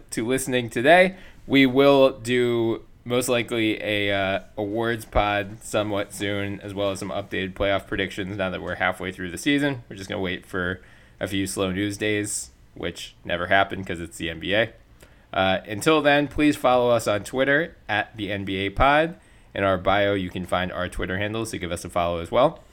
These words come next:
You can also find us on iTunes, so please subscribe, download, leave some five-star reviews. And we're now being hosted on Spreaker, so check them out on Twitter at Spreaker.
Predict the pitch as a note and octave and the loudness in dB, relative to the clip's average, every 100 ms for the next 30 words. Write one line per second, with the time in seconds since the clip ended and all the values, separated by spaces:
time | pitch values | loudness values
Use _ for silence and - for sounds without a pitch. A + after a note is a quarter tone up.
0 | - - - G#2+ A2 B2 A#2 A#2 B2+ A#2+ | -20 -20 -10 -4 2 2 2 2 2 2
1 | A2+ A2+ - B2 C#3 D#3+ D#3 D#3 G#2 A2+ | 0 -2 0 0 0 -2 -2 -4 -6 -4
2 | G#2 G#2 - C3 C#3+ - - A2+ A2 A2+ | -6 -4 4 4 4 -2 -4 2 2 2
3 | A#2+ G#2 F#2+ F#2+ F#2+ F#2 - F#2 F#2+ C3+ | -2 -2 -4 -2 0 0 0 -2 0 0
4 | F3+ - - - - - - B2 A#2+ A#2+ | 0 -4 -14 -20 -20 -6 -2 0 4 4
5 | A#2+ A#2+ G#2+ A2+ A2 F#2+ F2+ G2 - - | 4 0 0 -2 -2 -4 -4 -4 -6 -6
6 | F#2 E2+ E2 - F2+ - F2+ - G#2 C#3 | -6 -6 -10 -8 -8 -4 -6 -4 -2 0
7 | C#3 C#3+ B2 B2 A#2 B2+ D3+ - F2 G#2 | 2 0 -2 -4 -2 0 -2 -6 -6 -6
8 | - - - C#3 F2+ | -6 -6 -4 -4 -4